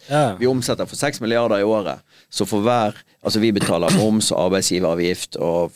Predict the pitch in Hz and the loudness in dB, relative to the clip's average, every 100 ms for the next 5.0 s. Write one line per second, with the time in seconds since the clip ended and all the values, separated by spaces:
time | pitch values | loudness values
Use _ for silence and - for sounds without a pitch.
0 | - 78 85 90 95 98 95 87 76 - | -8 -4 -2 0 0 0 0 -2 -4 -2
1 | 92 90 92 104 101 113 101 - - - | 0 2 2 0 0 0 0 -4 -18 -20
2 | - _ 113 107 107 - 123 - - 120 | -20 _ -2 0 -2 -2 -4 -4 -4 -4
3 | - 98 113 113 107 _ _ _ _ 80 | -6 -6 -2 -2 -4 _ _ _ _ -8
4 | - - 120 110 120 104 92 107 101 | -8 -4 0 2 4 2 2 2 2